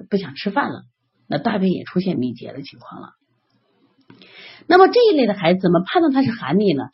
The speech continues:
他除了大便干以外，比如大便是羊屎蛋儿，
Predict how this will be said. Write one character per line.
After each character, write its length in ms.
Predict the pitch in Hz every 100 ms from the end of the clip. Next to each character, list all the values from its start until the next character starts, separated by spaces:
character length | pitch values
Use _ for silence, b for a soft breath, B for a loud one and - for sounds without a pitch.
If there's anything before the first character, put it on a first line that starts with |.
| B B
他 160 | - -
除 180 | - 269
了 80 | 277
大 180 | 330 277
便 220 | 240 196
干 160 | 220
以 100 | 208
外， 320 | 117 147 135 113 _ -
比 80 | 147
如 60 |
大 220 | 143 -
便 260 | 160 170 147
是 60 | 147
羊 220 | 135 175
屎 140 | -
蛋 120 | 180
儿， 160 | 156 110